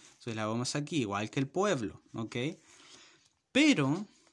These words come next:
al igual que aquí cuando dice, "muchos de los que son ya miembros de la familia de Dios", aquí también nos dice que Enoc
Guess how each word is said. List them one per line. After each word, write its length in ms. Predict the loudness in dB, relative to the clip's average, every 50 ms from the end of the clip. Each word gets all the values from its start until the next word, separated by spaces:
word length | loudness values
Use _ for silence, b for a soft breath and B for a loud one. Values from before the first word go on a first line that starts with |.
| _ _ _ _ _ _ _ _ _ _ _ _ _ _ _ _ _ _ _ _ _ _ _ _ _ _ _ _ -2
al 200 | 2 2 4 4
igual 360 | 4 4 4 4 4 2 0 -2
que 100 | -2 -4
aquí 300 | -2 -2 -2 -2 -2 0
cuando 360 | 2 4 4 6 6 6 4
dice, 480 | 4 4 2 2 2 0 0 -2 -4 -4
"muchos 500 | -2 0 2 2 0 0 0 0 0 0 2
de 80 | 2
los 140 | 2 0 0
que 120 | 0 0
son 320 | 0 2 2 4 2 2 2
ya 120 | 2 2
miembros 440 | 2 2 0 0 0 0 0 -2 -2
de 80 | -2 -2
la 120 | -4 -4
familia 460 | -4 -2 0 2 2 2 2 2 2
de 120 | 0 0 0
Dios", 400 | 0 0 -2 -2 -4 -6 -12 -10 _
aquí 220 | -6 -4 -4 -4 -4
también 440 | -2 -2 -2 0 0 0 0 0
nos 140 | -2 -2 -2
dice 320 | -2 -2 -2 -2 -2 -4 -2
que 160 | -2 0 2
Enoc 440 | 4 4 4 2 0 -2 -4 -8